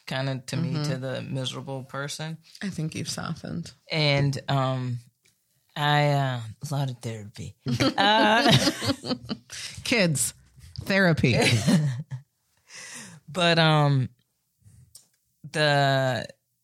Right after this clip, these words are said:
Speaker 1: the amount of realizing that, like, when I see people like that, I'm like, "Oh man," like, I kinda pity them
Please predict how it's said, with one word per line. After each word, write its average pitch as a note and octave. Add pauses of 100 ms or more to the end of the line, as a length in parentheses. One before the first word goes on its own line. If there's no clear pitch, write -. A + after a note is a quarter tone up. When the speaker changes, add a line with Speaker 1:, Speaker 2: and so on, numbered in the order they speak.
(1600)
Speaker 1:
the C3+ (440)
amount D#3
of C#3 (100)
realizing C#3+
that, C3
like, B2+ (440)
when D3+
I D#3+
see E3+
people D#3+
like D3+
that, D#3
I'm D3+
like, C3+
"Oh C#3+
man," C3+
like, A#2
I C#3+
kinda C#3+
pity D3
them E3